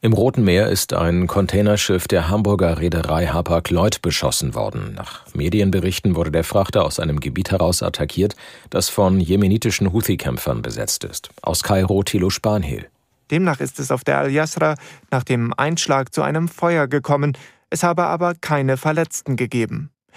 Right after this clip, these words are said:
Speaker 2: Der Containerfrachter ist laut der Internetseite Marine Traffic aktuell vom ägyptischen Hafen Port Said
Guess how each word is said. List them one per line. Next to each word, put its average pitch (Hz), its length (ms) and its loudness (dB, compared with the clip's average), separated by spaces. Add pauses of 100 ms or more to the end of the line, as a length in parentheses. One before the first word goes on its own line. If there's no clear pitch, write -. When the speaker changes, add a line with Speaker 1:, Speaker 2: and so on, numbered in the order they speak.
(240)
Speaker 2:
Der 160 100 2
Containerfrachter 180 880 2
ist 131 140 -2
laut 123 220 0
der 127 100 2
Internetseite 147 720 0
Marine 127 400 2
Traffic 151 460 -2 (280)
aktuell 175 420 0
vom 180 200 0
ägyptischen 165 580 0
Hafen 147 360 0
Port 135 260 -2
Said 175 400 -4